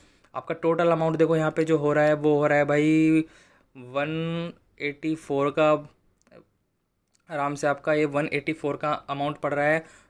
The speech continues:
जिसमें कि आपको वन एटी फ़ोर का देखो ये टोटल बता दिया मैंने। अब ये समझ में आ गया। अब नीचे आऊँगा, कूपन मोर डिटेल पे क्लिक करूँगा। देखो मैं यहाँ पे ये क्लिक किया मैंने और क्लिक करने के बाद देखना आपको एक चीज़ और दिखाऊँगा मैं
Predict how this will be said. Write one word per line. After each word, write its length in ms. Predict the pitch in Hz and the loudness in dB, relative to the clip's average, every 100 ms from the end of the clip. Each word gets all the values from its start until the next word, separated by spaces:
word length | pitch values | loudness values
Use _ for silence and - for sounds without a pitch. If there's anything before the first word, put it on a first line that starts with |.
| - | -12
जिसमें 340 | 156 170 185 | -10 -4 -2
कि 80 | 185 | 0
आपको 220 | 190 180 180 | 0 -2 -4
वन 180 | 175 | 0
एटी 180 | 175 170 | 0 -2
फ़ोर 160 | 185 175 | 0 2
का 120 | 180 | 2
देखो 180 | 175 185 | 2 0
ये 60 | |
टोटल 240 | 180 170 175 | 0 0 2
बता 180 | 170 170 | 2 2
दिया 120 | 202 | 2
मैंने। 220 | 220 196 - _ _ - | 0 -2 -6 _ _ -14
अब 100 | 135 | -6
ये 80 | 165 | -4
समझ 180 | 180 175 | -2 0
में 80 | |
आ 80 | 180 | 2
गया। 160 | 180 190 | 2 2
अब 120 | 147 | 0
नीचे 260 | 160 160 180 | 0 2 2
आऊँगा, 360 | 170 175 196 202 _ _ _ _ 151 | 2 2 0 -2 _ _ _ _ -16
कूपन 220 | 147 165 | -8 -4
मोर 240 | 160 160 | 2 2
डिटेल 280 | 156 156 160 | 2 2 2
पे 100 | 170 | 2
क्लिक 260 | 165 165 - | -2 -4 -4
करूँगा। 260 | 160 170 | -4 -2
देखो 220 | 165 165 | -2 -2
मैं 100 | 175 | -2
यहाँ 140 | 170 165 | -2 -4
पे 140 | 185 185 _ _ _ _ _ _ _ _ _ _ | -6 -10 _ _ _ _ _ _ _ _ _ _
ये 100 | 135 | -12
क्लिक 300 | 143 160 160 | -4 -4 -4
किया 160 | - 175 | -2 0
मैंने 260 | 180 190 202 - - _ _ _ _ _ _ - | 2 0 0 -6 -20 _ _ _ _ _ _ -20
और 100 | 131 | -12
क्लिक 220 | 160 165 | -8 -6
करने 220 | 175 160 160 | -4 0 4
के 60 | |
बाद 140 | 160 151 | 4 4
देखना 260 | 139 147 | 2 0
आपको 160 | 143 151 | 0 -2
एक 100 | 143 | -2
चीज़ 220 | - 151 | -2 0
और 100 | 143 | 0
दिखाऊँगा 320 | 127 117 113 | 0 -10 -8
मैं 140 | 127 | -8